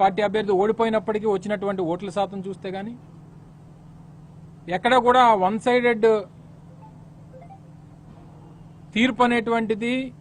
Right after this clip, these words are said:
వైఎస్ఆర్ కాంగ్రెస్ పార్టీకి వ్యతిరేకంగా ఇచ్చినటువంటి సందర్భాలు ఎప్పుడూ లేవు.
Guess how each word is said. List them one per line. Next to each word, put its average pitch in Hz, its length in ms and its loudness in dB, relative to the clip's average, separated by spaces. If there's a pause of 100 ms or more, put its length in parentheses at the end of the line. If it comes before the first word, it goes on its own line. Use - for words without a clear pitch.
(880)
వైఎస్ఆర్ 220 440 2
కాంగ్రెస్ 220 400 -4
పార్టీకి 202 320 -4
వ్యతిరేకంగా 214 480 -4
ఇచ్చినటువంటి 202 460 -10
సందర్భాలు 208 420 -2
ఎప్పుడూ 220 260 -2
లేవు. 202 140 -4